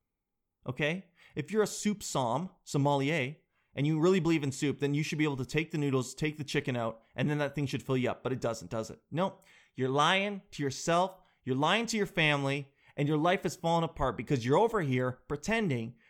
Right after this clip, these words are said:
that some hot water with a bit of flavoring is filling you up. But it's not. You know you're gonna be up in the middle of the night looking for something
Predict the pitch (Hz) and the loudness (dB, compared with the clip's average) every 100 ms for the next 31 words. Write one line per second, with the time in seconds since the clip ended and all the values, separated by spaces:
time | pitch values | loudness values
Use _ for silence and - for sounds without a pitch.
0 | - 156 151 - - 143 131 - - 226 | -2 -2 -2 -8 -6 -6 -6 -10 0 0
1 | - 180 208 151 131 131 143 117 185 226 | 0 2 4 2 0 -2 -2 2 2 2
2 | 226 247 208 127 117 113 _ _ _ _ | 0 2 2 0 -4 -8 _ _ _ _
3 | _ _ 147 139 - 180 180 165 165 151 | _ _ -4 -4 -2 0 2 2 2 4
4 | 120 - _ - 196 208 - 131 117 120 | 2 -2 _ -2 2 2 -2 -6 -6 -8
5 | - _ _ _ _ 170 190 196 247 175 | -12 _ _ _ _ 2 4 6 4 2
6 | 151 143 135 135 135 139 131 120 160 156 | 2 2 2 2 2 2 0 0 0 0
7 | - _ _ _ _ _ _ - 127 151 | -8 _ _ _ _ _ _ -4 0 0
8 | 151 - - 147 135 107 | -2 -4 -2 -2 -2 -8